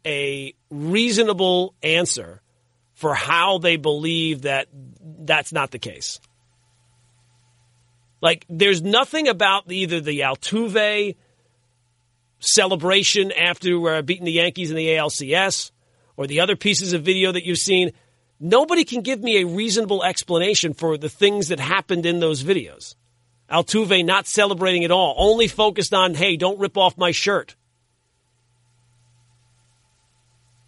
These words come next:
And then immediately going into the clubhouse and changing his shirt. That just seems strange.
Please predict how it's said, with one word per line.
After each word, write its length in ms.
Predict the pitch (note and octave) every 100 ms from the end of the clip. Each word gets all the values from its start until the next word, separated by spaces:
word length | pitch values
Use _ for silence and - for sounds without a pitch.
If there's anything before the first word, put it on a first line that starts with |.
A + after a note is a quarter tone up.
| _ _ _ _ _ _ _ _ _ _ _ _ _ _
And 120 | F3
then 160 | F#3+ G3
immediately 580 | F3+ F#3+ A#3+ A3+ F#3+ F#3
going 260 | G3 G3
into 160 | G3 E3+
the 100 | E3
clubhouse 500 | F#3 G#3 E3 D3+ -
and 180 | D#3 D3+
changing 340 | F3 F3 D#3+
his 100 | D3+
shirt. 320 | - E3 G#2+
That 100 | C#3+
just 180 | - F#3+
seems 220 | G#3+ G#3
strange. 580 | - G3+ G3+ E3 - -